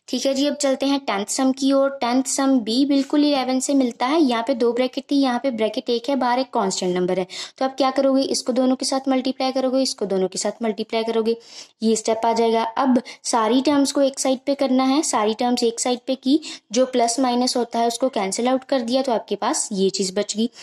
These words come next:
मैं ये जल्दी जल्दी बता रही हूँ क्योंकि मैंने already आपको इलेवन सम एक्सप्लेन कर दिया है। फिर भी अगर आपको टेंथ सम में कोई प्रॉब्लम आएगी तो आप लोग कमेंट करके पूछ सकते हो। अब यहाँ पे देखिए हमारे पास कांस्टेंट टर्म नहीं है, दोनों एक्स वाली हैं, एक एक्स स्क्वायर वाली है,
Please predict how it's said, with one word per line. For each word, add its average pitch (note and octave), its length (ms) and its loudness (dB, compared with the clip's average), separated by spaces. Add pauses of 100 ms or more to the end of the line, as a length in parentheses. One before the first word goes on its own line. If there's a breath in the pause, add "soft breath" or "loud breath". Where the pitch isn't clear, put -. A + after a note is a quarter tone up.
(220 loud breath)
मैं B3+ 100 2
ये C#4 160 2
जल्दी G#3+ 320 2
जल्दी C4+ 240 2
बता A#3+ 280 0
रही A3+ 120 0
हूँ C#4+ 80 2
क्योंकि C4+ 260 -2
मैंने A#3+ 240 2
already G#3 380 0
आपको B3 200 -2
इलेवन G3+ 280 0
सम A#3 200 -4
एक्सप्लेन A3 540 -2
कर C4+ 140 0
दिया G3+ 220 -2
है। F3+ 120 -2 (340 loud breath)
फिर C4+ 160 2
भी D4+ 200 6
अगर D#4 160 4
आपको C#4+ 180 0
टेंथ C4+ 200 0
सम C4 100 -2
में C4 100 2
कोई C4+ 140 0
प्रॉब्लम A#3 420 0
आएगी A#3+ 220 -2
तो C4 100 0
आप A#3 180 -2
लोग C4 100 0 (100)
कमेंट A#3+ 380 0
करके G#3+ 340 -2 (100)
पूछ - 240 -4
सकते - 280 -4
हो। F3+ 140 2 (500 loud breath)
अब D4 160 4
यहाँ B3+ 340 4
पे D#4+ 80 2
देखिए C#4+ 360 0
हमारे B3+ 360 2
पास C4+ 320 0
कांस्टेंट C4+ 520 2
टर्म C4+ 180 4
नहीं A3 300 2
है, B3 180 0 (520 loud breath)
दोनों B3 360 4 (380 loud breath)
एक्स C4 240 -2
वाली A3+ 260 4
हैं, G3+ 120 2
एक G3 140 0
एक्स G#3+ 220 -2
स्क्वायर C#4+ 280 0
वाली C#4+ 220 2
है, D4 180 2